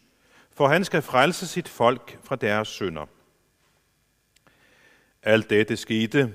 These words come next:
for at det skulle opfyldes, som Herren har talt ved profeten, der siger, "Se, jomfruen skal blive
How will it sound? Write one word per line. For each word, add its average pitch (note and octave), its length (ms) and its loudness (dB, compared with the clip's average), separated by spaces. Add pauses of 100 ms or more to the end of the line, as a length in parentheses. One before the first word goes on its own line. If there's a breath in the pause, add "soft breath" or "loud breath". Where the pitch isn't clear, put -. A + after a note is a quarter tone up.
(140)
for A2 220 0
at G#2 100 -2
det A2 140 -4
skulle G#2 340 -4
opfyldes, C3 840 -2
som F#2+ 240 -12
Herren G#2 340 0
har G#2+ 140 -4
talt C3+ 460 -4
ved G2+ 100 -4
profeten, C#3 840 -6 (100)
der E2 80 -8
siger, D3 460 -6 (800 soft breath)
"Se, G#2 500 -6 (500)
jomfruen B2+ 680 -4
skal G2+ 220 -8
blive F2+ 300 -10